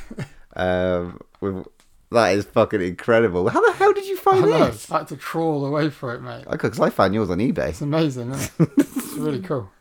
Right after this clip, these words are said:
Speaker 2: That's immense.
Speaker 1: I love it. I think it's a cool t-shirt.
Speaker 2: Oh,
Speaker 1: It's
Speaker 2: mate,
Speaker 1: got, like,
Speaker 2: that's
Speaker 1: the
Speaker 2: gotta
Speaker 1: comet
Speaker 2: be
Speaker 1: in, like, a kind of
Speaker 2: Almost looks like the
Speaker 1: eighties,
Speaker 2: old, um,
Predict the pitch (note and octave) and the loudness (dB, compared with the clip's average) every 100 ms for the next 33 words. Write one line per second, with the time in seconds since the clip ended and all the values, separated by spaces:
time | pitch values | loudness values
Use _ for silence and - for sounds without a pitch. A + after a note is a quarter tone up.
0 | - B3+ C#4+ C#4+ G4 F3 E2+ - - D3 | -8 -4 2 2 4 0 -2 -8 -14 -4
1 | D3 C#3+ A#2+ B2+ D3 A2+ A2 - C#3 C#3 | -2 -2 -10 -12 -10 -12 -14 -16 -16 -14
2 | - - - G#2+ G2+ G2+ F#2 G#2 - A2 | -16 -10 -4 0 0 0 0 0 -2 0
3 | G#2+ - - B2+ B2 B2 B2 A#2+ A2+ - | 0 0 -4 -8 -6 -8 -6 -8 -8 -14
4 | _ - C#3+ B2+ - E4 - B2+ B2 A2+ | _ -14 -10 -2 0 0 2 0 2 2
5 | G#2+ G#2+ G2+ G#2+ G2 | 4 4 4 2 2